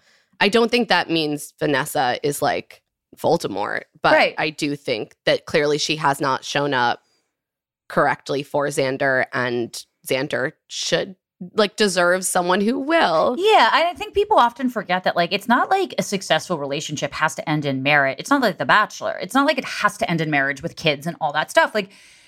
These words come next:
Speaker 2: I've had plenty of relationships that didn't work out, but I'd still consider them successful 'cause I got to learn so much about what I don't want or what I do want. And I learned a lot about myself. And, like, I'm still friends with some of my exes. Like,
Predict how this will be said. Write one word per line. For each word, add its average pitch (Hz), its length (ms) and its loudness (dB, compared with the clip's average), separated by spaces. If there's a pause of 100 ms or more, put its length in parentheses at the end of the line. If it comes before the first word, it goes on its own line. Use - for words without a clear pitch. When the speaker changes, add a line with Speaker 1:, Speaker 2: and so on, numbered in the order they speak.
(160)
Speaker 2:
I've 254 120 2
had 277 160 0
plenty 240 260 2
of 240 80 2
relationships 180 520 0
that - 80 -14
didn't 151 180 -2
work 160 180 0
out, 190 180 4
but 226 120 0
I'd 190 120 0
still 240 140 -4
consider 208 320 -2
them 175 140 0
successful 254 560 0
'cause 240 160 0
I 269 80 4
got 262 100 2
to 262 100 -2
learn 220 300 2
so 220 400 2
much 202 240 2
about 165 220 2
what 160 100 2
I 147 80 0
don't 262 320 0
want 247 300 2
or 175 80 -6
what 147 120 -2
I 135 100 -8 (120)
do 269 220 0
want. 240 260 4
And 180 100 0
I 156 40 -6
learned 170 180 -2
a 156 60 4
lot 151 140 4
about 143 180 2
myself. 262 840 0
And, 165 160 2
like, 151 280 0 (260)
I'm 220 100 0
still 185 140 0
friends 262 400 2
with 262 100 -2
some 233 200 2
of 226 100 -2
my 226 140 2
exes. 220 480 -2
Like, 214 160 0